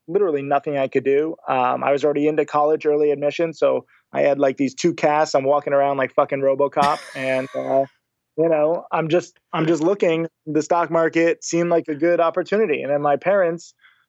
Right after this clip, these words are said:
Speaker 1: wanted to teach me a lesson, and they literally thought that, you know, I would just bankrupt myself.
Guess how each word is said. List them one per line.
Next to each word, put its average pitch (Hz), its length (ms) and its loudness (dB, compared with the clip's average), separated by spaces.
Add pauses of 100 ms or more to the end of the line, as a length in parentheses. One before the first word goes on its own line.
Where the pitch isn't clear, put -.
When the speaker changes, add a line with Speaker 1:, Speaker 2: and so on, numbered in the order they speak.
(120)
Speaker 1:
wanted 151 300 2
to 143 60 -2
teach 160 300 -2
me 165 100 2
a 151 80 2
lesson, 156 640 -2
and 139 380 -2
they 143 180 2
literally 208 540 0
thought 180 320 0
that, 151 240 -2 (100)
you 165 160 0
know, 135 340 0
I 151 140 2
would 143 240 0
just - 240 -4
bankrupt 151 440 0
myself. 135 520 0